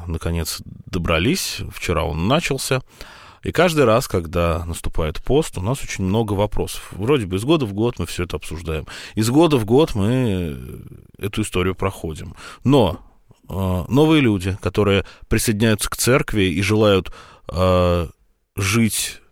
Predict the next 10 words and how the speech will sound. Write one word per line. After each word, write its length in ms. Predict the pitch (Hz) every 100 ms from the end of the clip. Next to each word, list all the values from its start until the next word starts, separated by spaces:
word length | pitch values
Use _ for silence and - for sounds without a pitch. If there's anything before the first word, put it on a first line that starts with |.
| _ _ _ _
ее 400 | 95 95 98 101
традициями, 920 | 95 90 107 139 - 90 78 73 64 - _ _ -
установлениями, 1160 | 95 - 95 98 90 117 123 107 85 82 80 - - - _ _
э, 220 | - 85 95
появляются 540 | 113 104 110 127 120
в 60 | -
том 180 | 98 117
числе 400 | - - 90 104
между, 460 | 92 95 87 87 - - _
э, 540 | - 87 87 87 80